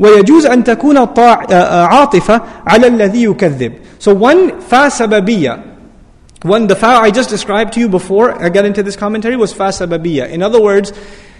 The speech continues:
he lies against the religion, and that is, and because of it, he pushes the orphan around. So there, there's a cause and effect.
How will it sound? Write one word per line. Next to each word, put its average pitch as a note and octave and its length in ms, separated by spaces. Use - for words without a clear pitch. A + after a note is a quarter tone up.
he C4 240
lies B3+ 300
against B3 280
the A#3 100
religion, A#3+ 640
and G3 460
that A#3 160
is, B3 160
and G#3 260
because C#4+ 400
of A#3 160
it, - 420
he A3+ 140
pushes G#3 320
the F3+ 140
orphan C#3+ 320
around. - 340
So E3+ 100
there, F3+ 140
there's E3+ 240
a F3 60
cause F#3 320
and D#3+ 100
effect. - 400